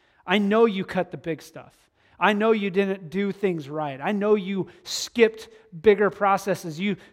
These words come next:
threw some paint over some problems instead of fixing the main issue. And a lot of times that's how we approach marriage. See, have you ever thought about this? A lot of times the grass is greener on the other side of the fence, right? We always look at that.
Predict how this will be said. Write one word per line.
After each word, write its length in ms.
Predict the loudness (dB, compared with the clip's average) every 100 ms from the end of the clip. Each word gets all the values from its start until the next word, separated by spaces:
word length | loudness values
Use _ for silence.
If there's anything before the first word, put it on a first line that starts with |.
| _
threw 240 | 0 0
some 240 | 0 -4
paint 380 | -4 -2 -2 0
over 240 | 0 0 -2
some 180 | -6
problems 680 | -10 -2 2 2 2 -2 -4
instead 300 | -8 -2 0
of 80 | 0
fixing 400 | -2 -4 -4 -6
the 80 | -4
main 380 | -2 -2 -2 -6 _ _ _ _
issue. 460 | -2 -2 -2 -12 -18 _ _ _ _ _ _ _ _ _
And 100 | 2
a 60 | 4
lot 220 | 6 4
of 60 | 4
times 260 | 0 -2 2
that's 180 | 0
how 140 | 2 0
we 140 | 2
approach 380 | 0 0 -6 -4
marriage. 380 | -4 -4 -8 -8
See, 140 | -4
have 120 | -2
you 80 | 0
ever 140 | -2 -2
thought 260 | 2 2
about 300 | 2 -2 0
this? 320 | -2 -4 -6 -4
A 80 |
lot 220 | 2 4 2
of 80 |
times 320 | 0 -4 -4 -8
the 80 |
grass 380 | -6 -2 -2 -2
is 100 | -10
greener 380 | -6 -4 -2 -4
on 120 | -4
the 80 | -4
other 140 | -8
side 220 | -8 -8 -8
of 60 |
the 40 | -8
fence, 260 | -10 -8
right? 280 | -4 -4 -4 _ _ _ _ _ _ _ _ _ _ _ _
We 80 | 2
always 200 | 2 4
look 120 | -2
at 60 | -2
that. 240 | -2 -2